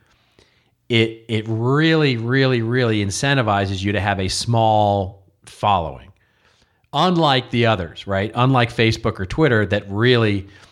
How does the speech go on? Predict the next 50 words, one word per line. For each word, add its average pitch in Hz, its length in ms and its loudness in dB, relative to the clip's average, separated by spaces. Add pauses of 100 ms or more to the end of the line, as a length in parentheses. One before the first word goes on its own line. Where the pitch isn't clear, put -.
(120)
encourages 104 640 0
you 95 100 2
to 90 80 2
have 85 160 -2
a 82 60 -4
big 185 280 0
following 82 560 0 (320)
because 101 260 0
you 101 60 2
get 98 140 0
a 95 40 0
much 104 300 0
more 101 180 0
variety 95 520 0
of 85 120 -8
content. 110 600 -2 (580)
This 123 380 -2
really 113 240 4
encourages 101 380 0
you 101 80 0
to 98 60 0
have 92 120 -2
a 92 60 -6
small 143 420 0
because 104 280 -2
you're 101 180 -2
seeing 117 380 0
everything 127 640 0
they 101 120 0
consume. 98 580 -2
It 98 80 -2
would 107 120 -4
be 123 100 0
like 117 240 0 (240)
your 104 120 0
Facebook 156 440 0
feed, 98 360 0 (200)
not 127 200 2
only 131 200 4
including 110 380 2
everything 110 400 2
your 98 160 0
friends 101 440 -2
created, 110 520 0
but 101 100 0
everything 113 380 2
they 98 100 0
consumed 113 600 0
as 90 100 -4
well. 120 400 -2